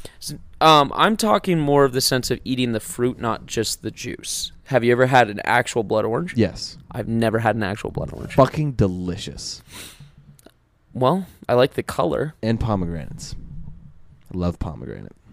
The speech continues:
Speaker 1: Pomegranates, I, I, I think pomegranate is probably my number one fruit.
Speaker 2: Yeah? It's
Speaker 1: Yeah.
Speaker 2: so good.
Speaker 1: But it's also tied, have you ever had, like, the perfect, just juicy, not too soft,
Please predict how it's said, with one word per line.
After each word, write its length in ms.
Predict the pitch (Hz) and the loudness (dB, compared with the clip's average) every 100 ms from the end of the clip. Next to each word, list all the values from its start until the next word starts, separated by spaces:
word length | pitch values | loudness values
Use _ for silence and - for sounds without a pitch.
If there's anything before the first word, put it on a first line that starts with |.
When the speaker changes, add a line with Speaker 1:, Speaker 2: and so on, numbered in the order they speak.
| - - - - - | -20 -20 -20 -20 -2
Speaker 1:
Pomegranates, 640 | - 202 185 165 139 - - | 4 6 6 6 6 2 0
I, 420 | - 139 135 104 135 | 6 8 10 8 6
I, 100 | 131 _ _ _ _ _ _ - | 6 _ _ _ _ _ _ -2
I 80 | 131 | 0
think 220 | 160 151 | 2 0
pomegranate 440 | - 139 127 120 | 4 4 6 4
is 120 | 110 - | 2 2
probably 240 | 120 110 | 4 4
my 220 | 110 104 | 2 -2
number 260 | 104 104 98 | -4 -4 -4
one 200 | 90 95 | -4 -6
fruit. 240 | - - - _ | -10 -12 -14 _
Speaker 2:
Yeah? 380 | 107 113 120 214 - | 2 6 6 4 0
It's 160 | 110 82 | -4 -2
Speaker 1:
Yeah. 40 | |
Speaker 2:
so 320 | - - 92 | 0 0 0
good. 560 | 82 87 87 92 85 170 | -2 -8 -6 -4 -4 6
Speaker 1:
But 160 | 175 190 | 8 8
it's 200 | 196 - | 6 -2
also 420 | 175 185 - 196 | 2 4 4 0
tied, 400 | - 156 156 156 - _ | -2 -2 0 -2 -10 _
have 140 | 156 151 | -8 -2
you 100 | 165 | 0
ever 120 | 190 | 0
had, 220 | 160 175 | -2 -2
like, 240 | 165 143 - | -2 -4 -6
the 160 | 156 143 _ - | -8 -8 _ -18
perfect, 840 | - - - 139 - 127 - - - _ - - _ _ _ _ _ _ _ _ - | -14 -2 2 2 4 0 0 -8 -18 _ -20 -20 _ _ _ _ _ _ _ _ -16
just 360 | - 135 113 - | -6 -4 -6 -8
juicy, 840 | - 139 160 139 - 127 113 98 - _ _ _ _ - - - | -4 0 0 2 0 0 0 -2 -6 _ _ _ _ -20 -20 -4
not 360 | 165 202 - - | 2 2 2 0
too 240 | - 240 | 8 8
soft, 680 | 226 - 220 190 196 - - | 8 8 8 8 6 -2 -12